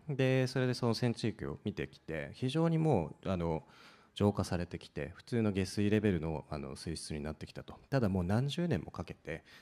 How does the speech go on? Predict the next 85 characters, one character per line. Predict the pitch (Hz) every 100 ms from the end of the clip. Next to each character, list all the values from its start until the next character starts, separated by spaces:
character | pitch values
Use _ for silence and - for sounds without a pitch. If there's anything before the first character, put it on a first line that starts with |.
| -
市 | -
民 | 110 85 76
が | 78
運 | 80 85
動 | 80 82
を |
起 | 87
こ | 101
し | -
て、 | 82
行 | 85 104
政 | 98 76
を |
信 | 78 92
用 | 87 85
せ | -
ず、 | 78
自 | 78
分 | 98 120
た | 87
ち |
の | 73
パ | 87 117
ワ | 85 71
ー |
で | 71 76 -
地 | 98
域 | 87 -
を |
買 | - 92
い | 95
取 | 95
っ | - -
て、 | - - - - -
そ | 147
れ | 160
で、 | 170 160 151
ま | 127 123 76 -
あ、 | -
浄 | 82 82
化 | -
を | 78 78
作 | - 80
業 | 71
し | -
て | -
き | -
た | 69
っ | -
て | -
い |
う |
こ | 80
と | 82
を | 78
考 | 90 98 98
え |
る | 85
と、 | - 82
ま | 98
あ、 | 143
も | 208
し |
か | -
し | 180
た | 135
ら、 | 92
ま | 101
あ、 | 92
で、 | 98
そ | -
の | 151 160 - - - -
組 | - 131 131
合 | 127 123
っ |
て | - 113
い |
う | 110
も | 113
の | 101
の | 76
あ |
り | 78
方 | - 78 71
が、 | 76 80 76